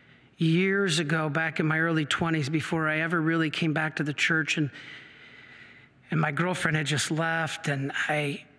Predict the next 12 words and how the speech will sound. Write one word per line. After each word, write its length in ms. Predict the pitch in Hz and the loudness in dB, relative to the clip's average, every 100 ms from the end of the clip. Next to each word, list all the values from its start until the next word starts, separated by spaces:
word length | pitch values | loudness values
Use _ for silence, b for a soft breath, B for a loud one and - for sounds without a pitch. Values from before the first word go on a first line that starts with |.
| _ _ - | _ _ -4
I 100 | 156 | 0
woke 300 | 156 185 185 | 2 2 -2
up 120 | 131 | -2
at, 80 | - | -2
like, 160 | 143 | -4
three 300 | - - 180 | -2 0 2
in 80 | 175 | 2
the 60 | 151 | 2
morning, 640 | 147 156 156 156 156 143 - - B B B B B B B - | 2 2 2 2 2 0 -4 -20 B B B B B B B -6
and 120 | 156 | -2
I 80 | 156 | 0
just, 300 | 156 156 - | 0 -2 -4